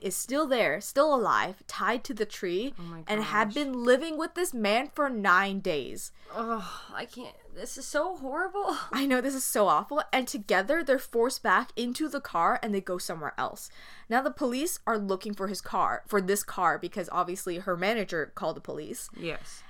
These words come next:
Speaker 1: And on the back road, they see this car because they're searching secluded areas, because, like,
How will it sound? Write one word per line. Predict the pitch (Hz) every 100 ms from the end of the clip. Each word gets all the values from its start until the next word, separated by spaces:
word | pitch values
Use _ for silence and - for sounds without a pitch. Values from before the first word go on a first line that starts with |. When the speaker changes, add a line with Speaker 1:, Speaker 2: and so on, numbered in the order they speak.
| -
Speaker 1:
And | 220 208 -
on | - 247 359
the | - 240
back | 220 202 214 -
road, | 156 165 208
they | 202
see | 220 - 269 302 247
this | 220 208
car | - 226 233 175 - -
because | 220 233 208
they're | 220
searching | - 208 196 233 226
secluded | - 226 233 196 185
areas, | 143 156 - -
because, | 220 208 190 175 - - _ - 120
like, | 147 160